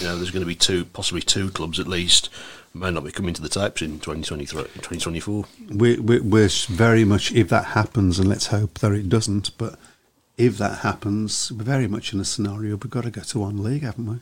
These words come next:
Speaker 2: You would have thought.
Speaker 1: Running, well, they're running out of options now, aren't they?
Speaker 2: Yeah.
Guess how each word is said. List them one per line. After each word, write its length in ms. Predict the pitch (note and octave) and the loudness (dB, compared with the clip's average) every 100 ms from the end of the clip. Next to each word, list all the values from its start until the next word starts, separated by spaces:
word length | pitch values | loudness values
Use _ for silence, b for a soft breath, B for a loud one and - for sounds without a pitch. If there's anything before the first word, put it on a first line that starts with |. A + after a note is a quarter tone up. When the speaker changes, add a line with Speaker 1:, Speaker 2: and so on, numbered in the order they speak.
| _ _ _ _ _ _ _ | _ _ _ _ _ _ _
Speaker 2:
You 140 | A#2+ | -6
would 80 | G#2 | -4
have 80 | F#2+ | -4
thought. 320 | - A#2+ C3+ | -4 -2 -2
Speaker 1:
Running, 220 | - G2+ - | -2 -2 0
well, 180 | A#2+ G#2 | 2 2
they're 120 | F#2 | 4
running 180 | G#2+ A#2 | 4 2
out 80 | E2+ | 0
of 60 | E2 | -2
options 340 | A2 - E2 - | -2 -2 -4 -4
now, 160 | D2+ | -2
aren't 140 | G2 - F#2 | -2 -2 -2
they? 100 | B2+ | 2
Speaker 2:
Yeah. 160 | C3 | 4